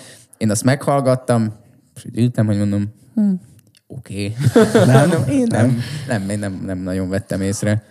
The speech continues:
Speaker 2: De, de, de maga a zenekar, nem szereted a zenekart sem?
Speaker 1: Ja, nem, azzal semmi problémám nincsen. Nem
Speaker 2: Hm.
Speaker 1: tartozik azok közé, a zenekarok közé, akit úgy különösképpen hallgatnék, de azért azokat a számaikat, amiket ismerek, azokat szeretem, tehát.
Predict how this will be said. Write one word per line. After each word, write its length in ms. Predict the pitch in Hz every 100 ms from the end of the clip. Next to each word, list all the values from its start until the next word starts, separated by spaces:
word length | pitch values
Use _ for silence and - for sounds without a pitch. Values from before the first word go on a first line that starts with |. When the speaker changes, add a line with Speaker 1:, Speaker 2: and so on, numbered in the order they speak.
| - 139 -
Speaker 2:
De, 260 | 131 143
de, 220 | 143 143
de 160 | 143 131
maga 240 | 131 120
a 60 | 131
zenekar, 380 | 120 110 110 131
nem 180 | 113 117
szereted 320 | - 120 143
a 40 |
zenekart 420 | 104 113 110 175
sem? 160 | - -
Speaker 1:
Ja, 100 | 202
nem, 200 | 262 180
azzal 180 | 135 -
semmi 220 | - 139
problémám 480 | 104 101 92 90 87
nincsen. 280 | 98 98 110
Nem 120 | 139
Speaker 2:
Hm. 60 | 110
Speaker 1:
tartozik 480 | 117 120 117 107 - -
azok 280 | 113 117
közé, 260 | 113 110 110
a 60 | 107
zenekarok 460 | 110 110 110 107
közé, 300 | 110 98 104
akit 280 | 104 95 98
úgy 140 | 98
különösképpen 680 | - 104 101 95 101 98 87
hallgatnék, 680 | 90 107 127 127 - 127 123 - - - -
de 120 | 107
azért 280 | 101 98 104 113
azokat 380 | 85 107 113 107
a 40 |
számaikat, 540 | 104 107 107 101 98 95
amiket 280 | 98 -
ismerek, 360 | 101 - 90 87
azokat 280 | 90 92 -
szeretem, 460 | - - - -
tehát. 340 | - - -